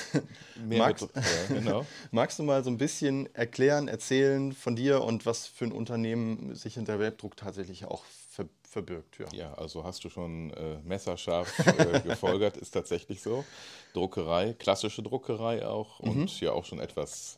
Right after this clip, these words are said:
Speaker 2: länger am Markt, um
Speaker 1: Ja.
Speaker 2: es mal vorsichtig auszudrücken. Der Betrieb ist, ach, also ich will jetzt nicht die Historie da fürchterlich lange benutzen, aber der Betrieb ist,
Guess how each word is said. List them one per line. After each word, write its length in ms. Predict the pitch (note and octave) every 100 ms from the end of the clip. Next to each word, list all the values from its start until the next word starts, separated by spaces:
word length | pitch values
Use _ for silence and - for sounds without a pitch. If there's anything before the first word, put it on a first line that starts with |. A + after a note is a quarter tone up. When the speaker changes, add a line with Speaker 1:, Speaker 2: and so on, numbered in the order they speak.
| _
Speaker 2:
länger 360 | D#2 F2 F#2 D#2
am 160 | D#2
Markt, 360 | D#2 D#2+ G2+ -
um 60 | D3+
Speaker 1:
Ja. 120 | G#2
Speaker 2:
es 100 | A#2
mal 180 | E2 D2+
vorsichtig 500 | - F#2+ F2+ - -
auszudrücken. 720 | F#2 - E2+ F2 F#2 G2 F#2+ - - - - - - _ -
Der 100 | E2
Betrieb 440 | D#2+ - F#2 -
ist, 680 | - E2+ - - - - -
ach, 140 | - - -
also 160 | - D#2+
ich 100 | D#2+
will 80 | F2+
jetzt 160 | D#2 -
nicht 160 | -
die 100 | D#2
Historie 540 | D2 D#2+ - F#2+ E2 D#2+
da 120 | E2
fürchterlich 480 | - F#2+ F#2 E2 F2+
lange 280 | F#2 F2+ E2+
benutzen, 420 | F2 F2 - E2+
aber 140 | E2
der 80 | D#2
Betrieb 420 | C#2+ - F#2 F2+
ist, 500 | - D#2 - - -